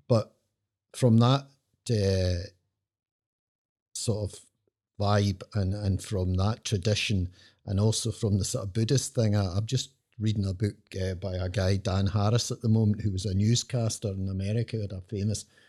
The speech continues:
meltdown on air, had a panic attack, uh, and, and then discovered meditation, you know, and I think that's the thing, you know, it's, it's not even, if you don't do meditation, that's fine, but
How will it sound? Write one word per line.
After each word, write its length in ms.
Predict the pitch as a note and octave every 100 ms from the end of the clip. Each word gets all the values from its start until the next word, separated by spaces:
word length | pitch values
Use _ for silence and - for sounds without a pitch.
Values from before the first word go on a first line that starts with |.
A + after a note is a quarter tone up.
| _ -
meltdown 640 | A2 A2+ A#2 - A2+ G#2+ G#2+
on 180 | G#2 G#2
air, 320 | A2 C3 F#2+ _ _ -
had 100 | G2+
a 80 | F2+
panic 420 | A2+ A#2 C3+ C#3+
attack, 400 | C3 B2+ A2+ - _ _ _ _ _ _ _ _ F#2+
uh, 400 | F2+ F2 F2+ G2+
and, 240 | G2 F#2 F2+
and 200 | A2 F#2+
then 400 | G#2 G2+ F#2 - - _ _ _ -
discovered 480 | G#2+ - G2+ G2+ G#2+
meditation, 880 | G#2+ G#2 F#2 B2 B2 C3+ D#3+ G#2 -
you 120 | - A2+
know, 80 |
and 140 | A2 G#2+
I 40 |
think 280 | G#2 C3 B2+
that's 280 | A2+ A2+ -
the 80 | F#2
thing, 420 | - A#2 B2 G#2+
you 100 | G#2+
know, 280 | G#2 F#2+ - _ _ _ _ _ _ _ _ _ _ -
it's, 300 | A#2 - - -
it's 160 | - D3
not 160 | D3+
even, 400 | C3 A2 G2 F#2+ -
if 160 | A2+ G2+
you 60 | F#2+
don't 380 | B2+ B2 A#2+ -
do 140 | G#2+
meditation, 840 | G2+ G#2 G2+ - F#2 F#2+ G#2+ F#2
that's 280 | G2 G2+ -
fine, 360 | - G2 A2+ G2+
but 240 | G#2